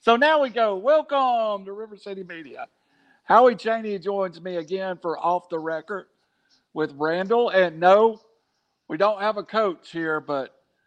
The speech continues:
we've had some great luck with the coach's interview. We tried to add a couple this, or a couple I tried to reach out. Just couldn't book anybody, Howie, but,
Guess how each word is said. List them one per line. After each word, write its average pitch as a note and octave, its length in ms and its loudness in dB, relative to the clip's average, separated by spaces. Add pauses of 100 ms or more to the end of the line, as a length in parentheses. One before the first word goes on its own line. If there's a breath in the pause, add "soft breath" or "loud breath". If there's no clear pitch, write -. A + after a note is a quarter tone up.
(200)
we've F3+ 120 -6
had B3 220 -4
some G#3+ 160 -12
great G3+ 320 0
luck A3 400 0
with F3 140 -6
the C#3 240 -8
coach's F#3+ 560 -4
interview. D#3 540 -2 (680 loud breath)
We D#3+ 100 0
tried A#3 280 2
to F3 140 -2
add A3 200 6
a G#3+ 40 -2
couple G#3+ 440 0
this, G#3 340 -2
or E3+ 240 2
a C#3 120 -4
couple F#3+ 360 -4
I E3 140 0
tried F#3+ 300 0
to F#3 40 -6
reach F#3+ 240 -6
out. F#3+ 300 -6 (640 soft breath)
Just G3 200 -8
couldn't F#3+ 320 0
book A3 260 4
anybody, D#3 640 2
Howie, E3+ 360 0
but, D3 320 -4